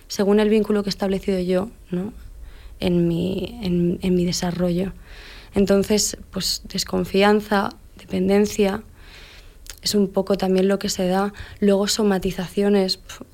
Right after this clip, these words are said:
cuánta gente, ¿no? Dolores de ca-, migrañas,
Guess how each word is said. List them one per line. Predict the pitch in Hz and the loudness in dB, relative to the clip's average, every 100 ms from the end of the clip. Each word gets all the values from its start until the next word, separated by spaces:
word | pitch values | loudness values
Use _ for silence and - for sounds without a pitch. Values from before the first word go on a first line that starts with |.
| 196 | -4
cuánta | 196 190 | 0 0
gente, | 196 202 196 202 | 0 0 2 4
¿no? | 196 226 | 4 2
Dolores | 220 190 190 185 | 2 0 0 0
de | 185 | -2
ca-, | 185 185 | -2 -2
migrañas, | 202 190 180 185 202 202 202 196 196 196 - | 2 2 4 2 4 6 6 4 2 2 2